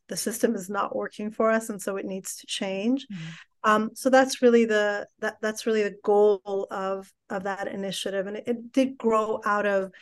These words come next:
Speaker 1: the isolation that I felt everybody was feeling while we were in the pandemic,
Speaker 2: Mm-hmm.
Speaker 1: um, which in, you know, in many ways lifted the veil on, on the, the struggles that people really have,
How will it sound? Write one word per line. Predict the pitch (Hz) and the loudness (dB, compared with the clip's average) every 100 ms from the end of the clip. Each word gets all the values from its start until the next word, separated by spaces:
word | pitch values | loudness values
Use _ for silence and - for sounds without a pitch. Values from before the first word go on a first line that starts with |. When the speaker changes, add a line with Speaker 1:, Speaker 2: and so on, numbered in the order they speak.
| - - - | -20 -20 -16
Speaker 1:
the | - - | -10 2
isolation | 226 233 233 226 202 208 - 214 196 | 6 6 4 0 0 0 -2 -2 -2
that | 202 | -4
I | 202 | -6
felt | - 214 196 208 - - | -6 -2 0 -2 -6 -6
everybody | 220 214 208 185 190 | -2 0 0 0 0
was | 190 180 - | 0 -2 -6
feeling | 202 190 190 185 196 - | -2 0 0 -2 -6 -6
while | 202 190 | -2 -2
we | 190 | -2
were | 190 190 | -4 -4
in | 190 | -6
the | 190 | -8
pandemic, | 208 190 190 190 196 185 - | -8 -6 -4 -6 -6 -10 -8
Speaker 2:
Mm-hmm. | 190 170 175 175 - 190 | -8 -6 -8 -12 -12 -6
Speaker 1:
um, | 190 - _ _ | -6 -8 _ _
which | 226 233 | -2 4
in, | 254 247 240 - | 4 4 2 2
you | 262 | 4
know, | 240 233 233 | 6 4 0
in | 226 226 | -4 -2
many | 220 226 | 0 2
ways | 240 226 226 | 4 4 4
lifted | 208 226 226 - 226 | 2 0 0 0 0
the | 226 | 0
veil | 214 196 202 294 208 - - | -2 0 2 2 2 -2 -4
on, | - 196 196 196 196 220 _ - | -6 -4 -2 -4 -6 -12 _ -10
on | 190 190 190 190 196 190 | -8 -6 -6 -8 -12 -8
the, | 196 190 196 - _ _ - | -4 -2 -4 -8 _ _ -14
the | 190 | -8
struggles | - - 208 247 214 175 | -6 -4 0 2 2 0
that | - - | -6 -8
people | 202 - 196 | -10 -6 -4
really | 196 190 190 196 - | -2 -2 -4 -8 -12
have, | - - 208 208 240 | -8 0 2 4 4